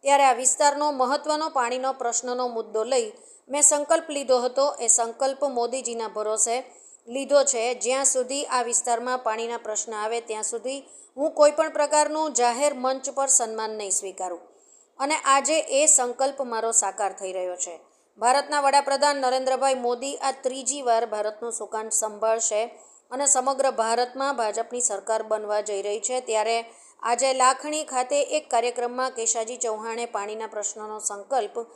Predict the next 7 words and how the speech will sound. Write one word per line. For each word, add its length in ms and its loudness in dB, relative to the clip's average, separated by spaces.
આજે 300 2
સાર્થક 500 2
થઈ 160 -2
રહ્યો 260 2
હોય 220 -2
ત્યારે 260 -2
મતદારોને 800 -2